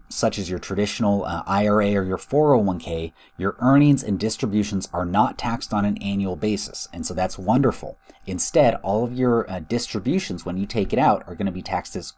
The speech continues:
ordinary income, which, as we know, can be as high as thirty-seven percent, but it depends on your income, so it might be less than that.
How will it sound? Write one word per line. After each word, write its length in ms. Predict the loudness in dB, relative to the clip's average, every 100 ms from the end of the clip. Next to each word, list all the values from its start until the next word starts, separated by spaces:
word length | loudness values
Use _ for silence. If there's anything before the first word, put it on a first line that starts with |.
| -6
ordinary 520 | 0 2 2 0 -2
income, 520 | -4 -6 -4 -8 -8 -14 -20 -14 -2
which, 280 | -2 -2 -6
as 180 | -4
we 80 | -2
know, 200 | -2 -4
can 280 | -4 0 2
be 120 | 2
as 100 | 0
high 240 | -2 -6 -6
as 100 | -8
thirty-seven 560 | -8 -8 -6 -8 -8
percent, 360 | -10 -12 -12 -10
but 100 | -8
it 120 | -6
depends 320 | -8 -8 -8
on 160 | -6 -6
your 120 | -8
income, 380 | -6 -6 -6 -10
so 200 | -8 -6
it 140 | -6
might 220 | -8 -8 -8
be 100 | -6
less 240 | -6 -6
than 120 | -8
that. 140 | -14